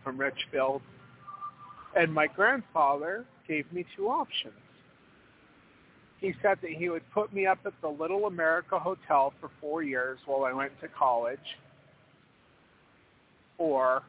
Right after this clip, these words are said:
I could go on a mission. And I could go to college. I,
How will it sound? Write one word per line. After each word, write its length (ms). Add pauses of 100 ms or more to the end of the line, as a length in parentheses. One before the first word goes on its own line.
I 100
could 220
go 100
on 140
a 20
mission. 460 (1500)
And 160
I 120
could 220 (100)
go 120
to 80
college. 440
I, 160